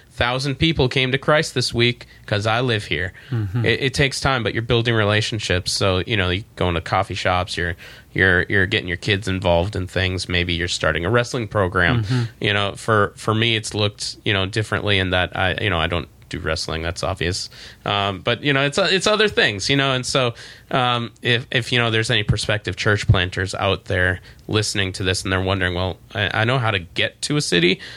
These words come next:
Speaker 1: but how do I start to get to know people?" Well, it's relationship building.
Speaker 2: Mm-hmm.
Speaker 1: Go out and, and become known and, and hang
Speaker 2: Yeah.
Speaker 1: out with some people.
Speaker 2: Yeah, it's affinity. You know, find things you like to do and do it with people that don't know Jesus.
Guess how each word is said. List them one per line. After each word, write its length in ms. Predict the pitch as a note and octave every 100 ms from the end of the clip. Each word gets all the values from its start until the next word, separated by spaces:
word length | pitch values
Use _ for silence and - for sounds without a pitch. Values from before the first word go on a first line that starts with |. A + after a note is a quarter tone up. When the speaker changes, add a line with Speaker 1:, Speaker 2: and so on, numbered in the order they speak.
| - -
Speaker 1:
but 120 | F#2+ F2
how 160 | C#3
do 100 | D#3+
I 60 | D3
start 260 | - C3+ -
to 80 |
get 240 | G#2 G2 - - - -
to 80 |
know 260 | F#2+ F#2 C3+
people?" 460 | - F#2 - E2+ -
Well, 260 | A#2+ A#2+ -
it's 220 | A#2 -
relationship 720 | A#2 B2 C#3 - A2+ - -
building. 340 | E2+ D#2+ D2 G#2
Speaker 2:
Mm-hmm. 220 | C3+ A2+ - - -
Speaker 1:
Go 280 | - A#2 C3+
out 180 | A#2+ -
and, 260 | A#2 G#2+ G2+ A2
and 160 | A2
become 420 | A2+ - C#3+ C#3
known 400 | A#2+ B2+ C#3+ - F#2 - - -
and, 220 | G2 G#2 -
and 120 | A2
hang 160 | C#3+ B2+
Speaker 2:
Yeah. 80 |
Speaker 1:
out 60 | C#3+
with 120 | -
some 140 | - F2
people. 340 | D#2+ - C2+ - - -
Speaker 2:
Yeah, 220 | F3 C#3
it's 180 | D#3+ -
affinity. 500 | - F#3+ C#3+ F#2+ E2+
You 80 | C3
know, 80 | B2
find 260 | - D3 D3+
things 260 | D#3+ C#3
you 60 | D3
like 180 | B2+ C3
to 80 | B2
do 320 | A2+ A2 A#2
and 180 | - A#2
do 120 | B2+
it 80 | C3+
with 120 | A#2+
people 260 | - C3 C3
that 120 | A#2+
don't 160 | B2+ A#2+
know 100 | A#2+
Jesus. 520 | G#2+ C3 A2+ G2+